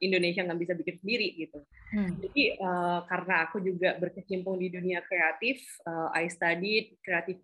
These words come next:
Speaker 1: art and advertising juga di graphic design. Jadi aku kayak ter-challenge, kayaknya kepengen bikin sebuah brand nih. Jadi aku langsung ngajakin, eh, cici aku. Cici aku juga, eh, kebetulan ada ide nih, ini, eh, anak-anak sama dia juga lagi, eh,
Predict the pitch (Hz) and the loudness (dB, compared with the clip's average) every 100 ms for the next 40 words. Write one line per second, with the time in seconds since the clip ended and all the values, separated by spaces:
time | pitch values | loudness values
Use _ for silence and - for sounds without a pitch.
0 | 151 156 156 - 160 151 - 160 - 165 | 0 2 2 -2 -6 -6 -10 -12 -8 -2
1 | 151 160 175 226 220 175 165 156 151 151 | 0 0 0 0 2 0 0 -2 -2 -6
2 | 151 151 147 160 190 254 - - - _ | -8 -10 -6 -2 -2 -2 -10 -20 -20 _
3 | 185 185 165 190 226 302 220 220 185 - | -6 -2 0 0 2 2 2 2 0 2
4 | 180 180 190 - - 185 233 - - 185 | 4 4 0 -4 -10 -8 -8 -8 -4 -2
5 | 175 175 175 175 175 - 185 180 180 185 | -2 -2 0 0 0 0 -2 -2 -6 -4
6 | 180 165 170 190 214 226 214 165 165 190 | -2 -2 -2 -6 -4 -6 -4 -2 0 2
7 | 220 - 185 165 165 160 165 165 160 151 | 0 -2 -2 0 0 0 -2 -2 -4 -4
8 | 156 170 160 147 226 226 202 185 277 240 | -6 -4 -4 -2 0 2 4 4 4 4
9 | 196 185 - - _ _ 185 185 185 185 | 6 6 4 -8 _ _ 4 6 6 4
10 | 190 180 254 285 202 196 247 247 247 277 | 2 4 4 4 4 4 6 6 6 6
11 | 370 294 - - 226 220 214 220 214 214 | 6 4 -2 -2 0 2 2 4 2 2
12 | 202 220 262 254 220 196 196 240 226 185 | 2 4 2 0 0 0 2 0 0 4
13 | 170 165 165 165 160 _ - _ 175 170 | 4 4 2 2 0 _ -20 _ -2 0
14 | 165 165 160 | 2 2 2